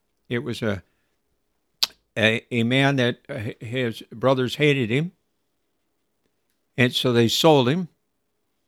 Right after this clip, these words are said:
and he ends up through a big mess, but he decided, "I'm not gonna, I'm not gonna look at it that way.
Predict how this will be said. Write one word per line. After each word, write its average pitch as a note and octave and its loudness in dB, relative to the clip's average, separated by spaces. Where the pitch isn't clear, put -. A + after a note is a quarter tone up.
and B2 4
he B2 4
ends C3+ 2
up B2+ 2
through D#3+ 12
a A#2+ 8
big F3+ 6
mess, C3+ 2
but B2 -2
he A#2+ -2
decided, C3+ -2
"I'm G#2+ -6
not B2 -2
gonna, D#3+ -6
I'm A2 -10
not A#2 -4
gonna D3 -6
look F3+ -8
at G#3+ -8
it A#2 -8
that G2 -4
way. G#2 -10